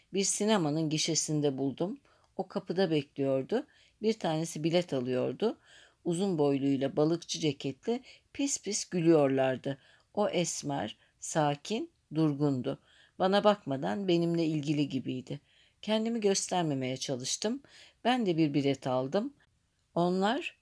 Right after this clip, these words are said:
ön tarafta bir yere yerleşmişlerdi. Ben de kenarda ayakta durdum. Onun karanlıkta sağa sola kıpırdandığını görüyordum.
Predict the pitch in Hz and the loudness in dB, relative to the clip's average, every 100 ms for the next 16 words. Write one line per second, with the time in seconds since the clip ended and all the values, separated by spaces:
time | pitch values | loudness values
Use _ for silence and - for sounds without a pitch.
0 | _ _ - 214 220 185 170 190 214 202 | _ _ 0 0 2 0 0 -2 -4 -2
1 | 190 180 180 185 147 135 131 139 - 147 | 0 2 4 4 4 2 0 -2 -4 -4
2 | - 147 143 139 208 269 - - - 214 | -2 0 0 -2 -4 -4 -10 -12 -2 0
3 | 196 185 202 175 160 147 180 180 160 - | 0 -4 -2 0 0 0 0 0 0 -2
4 | 170 151 143 127 139 - _ - _ 180 | -4 -2 -2 -4 -6 -8 _ -20 _ -2
5 | 196 208 202 170 170 170 - 180 - 175 | 0 -2 0 0 0 -2 -4 -4 0 -2
6 | 185 156 160 170 - - 165 170 165 160 | -2 -2 -2 -4 -8 -6 0 0 0 0
7 | 165 156 151 151 156 156 156 | -2 0 0 0 -2 -2 -6